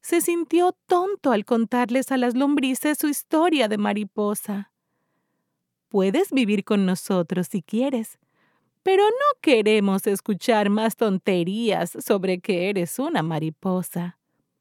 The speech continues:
dijo la mamá lombriz. A Wiggy le gustaba vivir con su nueva familia. Podía comer y dormir todo lo que quería, pero aún había algo que le faltaba en su hogar.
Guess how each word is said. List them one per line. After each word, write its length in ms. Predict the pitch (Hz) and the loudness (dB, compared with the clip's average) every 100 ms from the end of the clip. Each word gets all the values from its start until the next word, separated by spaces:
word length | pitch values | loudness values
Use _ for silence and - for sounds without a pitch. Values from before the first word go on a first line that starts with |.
| _ | _
dijo 420 | 170 185 254 - 311 | -4 0 0 0 0
la 140 | 302 | 2
mamá 400 | 302 294 233 180 | 2 2 2 2
lombriz. 720 | 185 190 185 175 156 - - _ _ _ _ _ _ _ _ _ _ _ - | 2 2 2 0 -2 -8 -18 _ _ _ _ _ _ _ _ _ _ _ -8
A 140 | 294 339 | 0 2
Wiggy 500 | 254 214 185 240 - _ _ _ _ | 2 0 0 -2 -2 _ _ _ _
le 160 | 285 320 | 2 4
gustaba 420 | 370 - 427 440 453 | 4 6 4 6 6
vivir 380 | 269 208 240 233 | 4 2 0 2
con 220 | 220 202 | 2 2
su 180 | 240 196 | 2 2
nueva 400 | 196 220 202 180 | 2 2 0 0
familia. 720 | 196 185 180 165 170 170 - _ _ _ _ - | 0 0 0 0 -2 -6 -12 _ _ _ _ 0
Podía 380 | 294 285 370 392 | 4 6 6 4
comer 580 | - 277 254 294 330 | 4 4 6 4 2
y 140 | 302 262 | 2 4
dormir 520 | 254 247 254 285 285 _ | 4 6 4 2 0 _
todo 500 | - 403 480 480 427 | 2 6 6 6 6
lo 160 | 370 339 | 6 4
que 180 | - 294 | 0 -2
quería, 680 | - 247 220 185 175 175 _ _ _ _ _ _ - | 2 2 2 0 0 -4 _ _ _ _ _ _ -4
pero 300 | 202 196 185 | 0 2 4
aún 580 | 170 233 285 214 220 262 _ _ - | 4 6 6 6 4 0 _ _ -6
había 540 | 185 170 233 294 359 | -2 0 0 0 0
algo 300 | 359 226 190 | 0 0 -2
que 120 | 175 190 | 0 -2
le 160 | 175 | 0
faltaba 680 | - 185 175 - 220 214 175 | -2 -2 -2 -2 -4 -2 -2
en 120 | 170 | -2
su 160 | - 185 | -2 -4
hogar. 500 | 165 175 165 170 | -2 -2 -2 -6